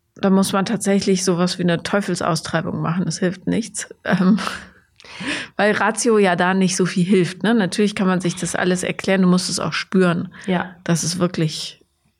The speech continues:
Speaker 1: nicht
Speaker 2: Ja.
Speaker 1: das ist, was du möchtest
Speaker 2: Ja.
Speaker 1: und was zu dir gehört.
Speaker 2: Was immerhin daran gut ist, ist, dass es nur, ähm, in dem Umfeld eigentlich so intensiv ist. In Berl-, also wenn ich in Deutschland bin, spielt der für mich eigentlich keine Rolle.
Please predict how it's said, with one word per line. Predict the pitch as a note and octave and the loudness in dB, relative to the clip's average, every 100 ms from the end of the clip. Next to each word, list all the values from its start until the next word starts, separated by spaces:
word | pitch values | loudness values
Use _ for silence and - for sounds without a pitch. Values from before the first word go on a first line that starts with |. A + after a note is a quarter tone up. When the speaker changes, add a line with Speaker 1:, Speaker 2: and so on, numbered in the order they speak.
| _ _ | _ _
Speaker 1:
nicht | - F#3+ G3 - | 2 4 4 0
Speaker 2:
Ja. | F#3+ | 0
Speaker 1:
das | F#3 | 0
ist, | F3 E3+ - | -2 -6 -4
was | E3 - | -4 -2
du | F3 | 0
möchtest | E3+ E3+ E3+ E3+ - | 2 0 -2 -4 -8
Speaker 2:
Ja. | E3+ | -6
Speaker 1:
und | |
was | D#3 | -6
zu | - E3 | -4 -4
dir | F3+ F#3 | -2 -6
gehört. | F3+ F3 D3+ - | -8 -8 -8 -4
Speaker 2:
Was | G3 G#3+ | -2 0
immerhin | A#3 A3 G3+ | 2 4 4
daran | F3 F3 | 2 2
gut | F3 G#3+ | 0 -2
ist, | F#3 | -4
ist, | F#3 - | -4 -2
dass | F3+ | -2
es | F3 - - _ _ _ _ _ _ _ _ | -4 -10 -16 _ _ _ _ _ _ _ _
nur, | F#3+ F#3+ G3+ G3 F#3+ F#3 F#3+ - - - | 2 4 6 6 6 4 0 -6 -14 -2
ähm, | F3+ F3 E3+ F3 | 0 2 0 2
in | F3 | 2
dem | F3 F#3 | 2 2
Umfeld | F3+ F3+ F3+ E3 E3 - - | 2 0 0 -4 -4 -8 -6
eigentlich | E3+ E3 E3 - | -4 -2 -6 -6
so | E3 D#3+ | -4 -2
intensiv | - E3 F3 E3 D#3 E3 - | -2 -2 0 -2 -2 -6 -4
ist. | F3 F3 | -6 -4
In | - E3+ E3 | -2 -2 0
Berl-, | E3 E3+ | -2 -2
also | F3 D#3+ | -4 -2
wenn | E3+ | 0
ich | F3 F3+ | 0 0
in | E3 | 0
Deutschland | E3+ F3 F3 | 0 -2 -4
bin, | F3 E3+ | -4 -6
spielt | - E3+ | -4 -4
der | E3+ | -4
für | F3 | -4
mich | E3 - | -6 -4
eigentlich | E3+ E3 | -4 -4
keine | - E3+ | -4 -4
Rolle. | D#3+ E3+ E3 | 0 -2 -2